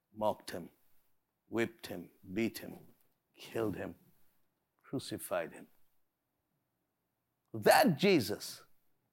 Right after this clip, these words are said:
he looked to this whole universe and he looked at our little planet.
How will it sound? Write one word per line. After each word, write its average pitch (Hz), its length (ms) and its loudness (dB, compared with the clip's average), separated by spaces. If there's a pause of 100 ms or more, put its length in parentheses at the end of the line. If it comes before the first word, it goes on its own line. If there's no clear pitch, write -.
(2750)
he 214 140 2
looked 233 280 4
to 285 100 8
this 196 100 6
whole 220 280 8
universe 196 560 6
and 143 140 6
he 135 60 4
looked 185 260 4
at 156 140 4
our 156 180 6
little 139 300 4
planet. 117 560 -4